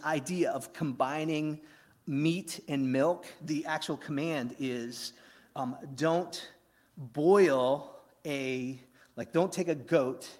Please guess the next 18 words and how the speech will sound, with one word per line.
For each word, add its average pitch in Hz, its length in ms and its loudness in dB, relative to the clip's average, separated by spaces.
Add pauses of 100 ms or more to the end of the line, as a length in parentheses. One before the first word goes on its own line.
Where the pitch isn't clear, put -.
(500)
and 127 420 -6
boil 180 360 4
the 147 120 2
mother's 151 560 6
milk 143 600 2 (600)
and 151 200 0
then 135 140 0
cook 220 340 -2
the, 156 340 2
the 147 160 0
meat 170 260 2
of 139 140 2
the 135 60 -2
goat 139 460 2
in 147 180 0
the 139 40 2
mother's 123 480 0
milk 131 400 -4